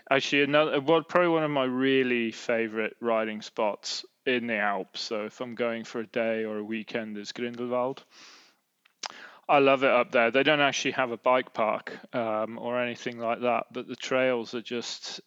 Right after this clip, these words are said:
uh, so versatile, from high alpine, super rocky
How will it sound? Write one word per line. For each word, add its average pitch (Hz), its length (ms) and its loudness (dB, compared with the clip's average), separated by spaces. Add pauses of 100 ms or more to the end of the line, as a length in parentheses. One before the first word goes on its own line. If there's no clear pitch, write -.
uh, - 60 -10 (480)
so 127 260 0
versatile, 123 920 0
from 123 360 -2
high 131 560 2
alpine, 131 720 0
super 139 440 -2
rocky 123 640 -2